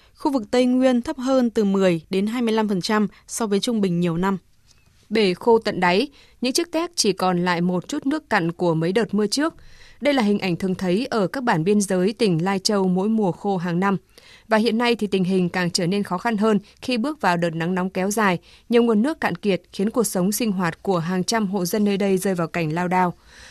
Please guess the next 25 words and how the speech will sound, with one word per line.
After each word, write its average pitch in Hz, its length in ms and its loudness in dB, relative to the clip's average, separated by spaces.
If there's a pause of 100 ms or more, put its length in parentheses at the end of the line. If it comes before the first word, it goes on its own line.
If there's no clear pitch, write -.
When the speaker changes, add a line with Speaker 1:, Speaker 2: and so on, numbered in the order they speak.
Speaker 2:
Phóng 214 160 0
sự 220 220 4
của 202 140 -2
phóng 180 160 0
viên 220 240 0
cơ 214 100 -2
quan 208 200 -2
thường 180 200 -2
trú 185 220 0
khu 240 140 -4
vực 185 200 -2
Tây 196 120 -4
Bắc 233 280 -6
tại 175 200 0
xã 175 240 -4
biên 202 260 2
giới 180 240 2
Mù 208 300 2
Sang, 196 360 -2
huyện 165 200 0
Phong 196 180 -2
Thổ, 180 240 0
tỉnh 160 200 -2
Lai 180 140 0
Châu 190 240 2